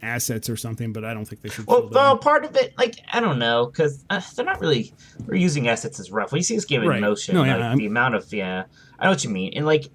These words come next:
Speaker 2: they, I know they say, like, half of it's old levels, half of it's new, but even the old levels have been spruced up so nicely and, or have, like, different zones and stuff. Um, <sighs> yeah, I don't know. I don't think it's because this is, like, a budget title necessarily, right? I mean,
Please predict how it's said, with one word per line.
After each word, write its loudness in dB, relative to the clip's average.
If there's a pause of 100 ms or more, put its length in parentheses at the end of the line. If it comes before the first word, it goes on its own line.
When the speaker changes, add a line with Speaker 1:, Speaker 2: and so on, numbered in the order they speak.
(120)
Speaker 2:
they, 2
I 4
know 4
they 6
say, 2
like, 4
half 2
of -4
it's -4
old 2
levels, 2
half 2
of -8
it's -8
new, 0
but 0
even 4
the 0
old 2
levels 2
have -2
been -6
spruced -4
up 4
so 2
nicely 2
and, -2
or 0
have, 0
like, -2
different -2
zones -2
and -8
stuff. 0 (680)
Um, 0 (640)
<sighs> -8
yeah, 0
I 6
don't 4
know. 6
I 6
don't 4
think -2 (280)
it's -4
because 4
this -8
is, -4
like, 0 (100)
a 0
budget 0
title 0
necessarily, -6
right? 0 (720)
I 4
mean, 2